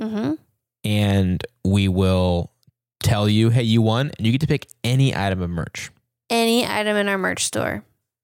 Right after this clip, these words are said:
Speaker 2: You can check out our merch to see if you're interested, if you're kind of curious, "Do I want something from there?" chem for your life dot com slash store. And you can kind of go ahead and pick out your merch item. Dream about it a little bit,
Speaker 1: Yeah,
Speaker 2: you know?
Speaker 1: yeah.
Speaker 2: So,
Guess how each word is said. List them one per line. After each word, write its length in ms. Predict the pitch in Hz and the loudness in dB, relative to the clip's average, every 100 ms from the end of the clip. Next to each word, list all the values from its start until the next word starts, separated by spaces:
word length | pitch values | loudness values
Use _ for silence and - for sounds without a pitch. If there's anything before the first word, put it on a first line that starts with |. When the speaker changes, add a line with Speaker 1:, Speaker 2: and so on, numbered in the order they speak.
| _ - | _ -2
Speaker 2:
You 80 | 113 | 0
can 80 | 110 | 0
check 160 | 117 | -2
out 80 | 113 | 0
our 100 | 107 | 0
merch 540 | 104 107 101 - - - - | 0 0 0 -4 -8 -6 -2
to 100 | 104 | -2
see 400 | - 107 101 98 | 2 2 2 2
if 100 | - | 0
you're 140 | 90 | 0
interested, 480 | 90 - 87 85 120 | -2 -4 -4 -4 -6
if 120 | - | -10
you're 60 | - | -4
kind 140 | 104 | -4
of 140 | 90 - | -4 -8
curious, 480 | - 92 85 - - | -2 0 0 -2 -8
"Do 240 | 165 120 | -8 -2
I 40 | |
want 240 | 113 107 - | -2 -2 -4
something 180 | 95 92 | -6 -6
from 140 | - | -4
there?" 220 | 87 92 - _ _ _ | -2 -2 -2 _ _ _
chem 180 | - 113 | -6 -4
for 80 | 113 | 0
your 100 | 104 | 0
life 120 | 95 | 0
dot 160 | 101 - | -4 -4
com 240 | 95 87 | -4 -4
slash 280 | - 90 - | -4 -4 -4
store. 380 | - 80 90 135 _ _ _ _ - _ _ _ _ _ - | -4 -2 0 -2 _ _ _ _ -20 _ _ _ _ _ -4
And 100 | 110 | -2
you 60 | 104 | 0
can 260 | 101 98 - _ - | -2 -4 -6 _ -4
kind 160 | 110 | -2
of 220 | 98 92 | -2 -4
go 80 | 107 | -2
ahead 100 | 170 | -2
and 60 | 120 | 0
pick 160 | - 120 | -2 -2
out 180 | 190 98 | -4 -4
your 100 | 98 | -2
merch 180 | 135 | -2
item. 300 | - - - 117 | -4 -8 -8 -4
Dream 200 | 120 165 | 0 0
about 220 | 139 95 | 2 0
it 60 | 90 | 0
a 40 | |
little 200 | 90 95 | -2 -2
bit, 80 | 107 | -2
Speaker 1:
Yeah, 180 | 170 104 | -2 0
Speaker 2:
you 80 | 104 | 0
know? 140 | 120 | 0
Speaker 1:
yeah. 320 | 156 330 240 226 _ _ _ - | 0 -2 -4 -10 _ _ _ -6
Speaker 2:
So, 340 | 123 110 110 | -2 0 -2